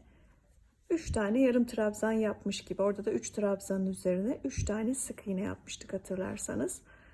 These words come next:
Bu aralara iki tane, boşluklara da bir tane. Bu şekilde çevreyi döneceğiz. Çevreyi dönüp buraya kadar tekrar geleceğiz. Şimdi burada döndüm. Ee,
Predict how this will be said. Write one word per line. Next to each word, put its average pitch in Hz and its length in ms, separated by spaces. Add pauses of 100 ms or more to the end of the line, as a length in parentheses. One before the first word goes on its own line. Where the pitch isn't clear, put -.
(360)
Bu 539 80
aralara 285 640 (220)
iki 262 220
tane, 214 500 (1300)
boşluklara 254 640
da 339 200
bir 269 220
tane. 220 420 (500)
Bu 415 80
şekilde 262 680 (440)
çevreyi 294 560
döneceğiz. 226 680 (160)
Çevreyi 240 380
dönüp 247 300
buraya 208 240
kadar 285 380
tekrar 220 340
geleceğiz. 202 680 (480)
Şimdi 349 340
burada 370 300
döndüm. 302 480 (520)
Ee, 233 560